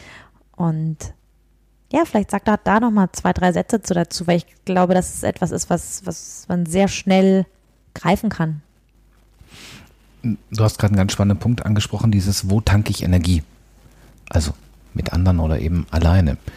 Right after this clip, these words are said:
Speaker 2: Und, ähm, jetzt klicken wieder die beiden Dinge zusammen. Ich hab dieses Thema Druck, ich brauch sowieso jede Energie. Und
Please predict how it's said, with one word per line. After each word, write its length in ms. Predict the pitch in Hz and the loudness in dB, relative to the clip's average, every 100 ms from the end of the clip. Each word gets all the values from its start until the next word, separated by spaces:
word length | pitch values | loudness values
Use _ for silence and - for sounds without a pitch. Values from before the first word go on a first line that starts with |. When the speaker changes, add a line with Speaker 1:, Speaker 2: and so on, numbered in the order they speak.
| - - - - - | -18 -20 -20 -20 -6
Speaker 2:
Und, 500 | - 82 80 78 - | -2 0 0 0 0
ähm, 320 | 78 76 76 - | 2 2 -2 -4
jetzt 340 | 85 - - - - | -4 -2 -6 -12 -6
klicken 360 | - 110 117 104 | 0 2 4 4
wieder 160 | 92 | 4
die 100 | 85 | 2
beiden 340 | 90 87 85 87 | 2 2 2 2
Dinge 280 | 95 117 | 4 2
zusammen. 420 | 123 110 110 117 110 | 2 2 4 4 2
Ich 180 | - | 0
hab 140 | 90 - | 0 0
dieses 300 | 104 87 - | 0 0 0
Thema 280 | 92 87 82 | 0 2 2
Druck, 300 | 85 107 - | 0 -2 -4
ich 160 | - | -8
brauch 240 | - 82 92 | -4 -2 -2
sowieso 500 | - 80 80 92 127 | -2 0 0 2 2
jede 260 | 104 98 | 2 0
Energie. 520 | 71 85 85 82 151 - - _ - - - - - - - - - _ _ _ | 2 2 2 4 2 0 -10 _ -20 -20 -20 -18 -16 -16 -18 -20 -20 _ _ _
Und 420 | - 104 101 - | 2 4 2 -4